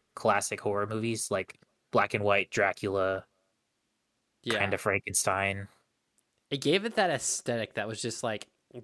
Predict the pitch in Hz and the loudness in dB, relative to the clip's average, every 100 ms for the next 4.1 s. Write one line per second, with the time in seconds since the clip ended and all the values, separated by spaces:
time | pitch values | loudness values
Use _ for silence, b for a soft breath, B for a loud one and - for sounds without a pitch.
0 | - 127 135 - - 131 135 131 156 127 | -6 -4 -4 -6 -6 -4 -4 -2 0 0
1 | 156 180 180 165 135 - 139 120 - _ | 0 0 -2 -2 -6 -4 -4 -4 -12 _
2 | _ _ _ _ _ _ _ - - 156 | _ _ _ _ _ _ _ -6 0 2
3 | 160 160 151 156 156 135 110 120 117 107 | 2 0 0 -2 -2 -4 -2 -2 -2 -4
4 | - | -8